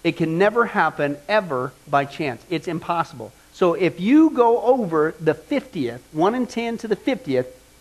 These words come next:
mathematicians say it'll never happen. I don't, chance, years, add whatever you want. It's ludicrous. They're saying mathematicians that haven't.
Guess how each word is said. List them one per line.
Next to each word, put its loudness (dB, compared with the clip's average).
mathematicians 0
say 0
it'll 4
never 4
happen. -2
I 2
don't, -6
chance, -4
years, -2
add 0
whatever 4
you -4
want. 2
It's 2
ludicrous. 0
They're 2
saying -2
mathematicians -2
that 0
haven't. -2